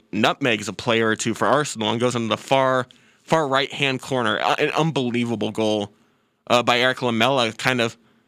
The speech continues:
Tottenham needed somebody to score, and he didn't. He broke the deadlock in the thirtieth in that range of minute, right? And, and you, you look at that, and you're like, "Tottenham have the lead they want.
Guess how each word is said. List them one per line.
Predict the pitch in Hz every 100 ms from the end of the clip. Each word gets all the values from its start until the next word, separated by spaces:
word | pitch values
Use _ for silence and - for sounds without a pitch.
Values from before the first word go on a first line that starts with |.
| _ _ _ _ _ _ -
Tottenham | 131 156 156
needed | 165 160
somebody | 156 175 175 165
to |
score, | 160 - 180 180
and | 120 113
he | 120 143
didn't. | 135 156 165
He | 127
broke | 117 139 -
the |
deadlock | 123 131 135 135 135
in | 123
the |
thirtieth | 113 - 131 135 131 131 127 -
in | 127 127
that | 123 120
range | 131 113
of |
minute, | 123 175 101
right? | 110 139 147 _ _ _ _ _
And, | - 135 135 131 - _ _ _ _ _ _ _ _ _ _ _ -
and | 120 131
you, | 139
you | 139 151
look | 139 143 -
at | 131 113
that, | 139
and | 165
you're | 131
like, | 120 -
"Tottenham | - 123 127
have | 127 123
the | 120
lead | 123 117
they | 110
want. | 107 135